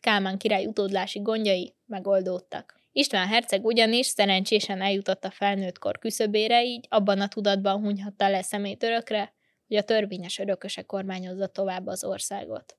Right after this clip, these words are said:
Más kérdés, hogy ebben második István már nem volt olyan sikeres, mint az országot gyarapító és egyben stabilizáló Kálmán volt. István királyt ugyanis a szerelmi kalandozások jobban érdekelték, mint a kormányzás, így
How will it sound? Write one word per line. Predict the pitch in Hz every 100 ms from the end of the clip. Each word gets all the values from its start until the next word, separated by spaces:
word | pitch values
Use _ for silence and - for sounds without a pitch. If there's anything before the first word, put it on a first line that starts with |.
| _
Más | 247 254 -
kérdés, | 233 226 233
hogy | - 208
ebben | 220 214
második | 208 220 - 196 196
István | 233 - 214 208
már | 202
nem | 208 202 202
volt | 196 185
olyan | 196 196
sikeres, | 190 214 226 208 196 -
mint | 202
az | 196 -
országot | 208 208 202 196 196
gyarapító | 214 220 220 214 202 202
és | -
egyben | 208 202 190
stabilizáló | - 196 196 190 190 196 190 180
Kálmán | - 190 190 185 190
volt. | 196 - - _ _ _ -
István | 277 269 233 220
királyt | 262 262 262 262 262
ugyanis | 233 226 226 - -
a | 202
szerelmi | - 214 208 202 202
kalandozások | 220 214 208 208 214 208 214 -
jobban | 208 196 208 208
érdekelték, | 214 202 196 202 196 214
mint | 208 196
a | 202
kormányzás, | - 220 220 220 220 233 269 -
így | 233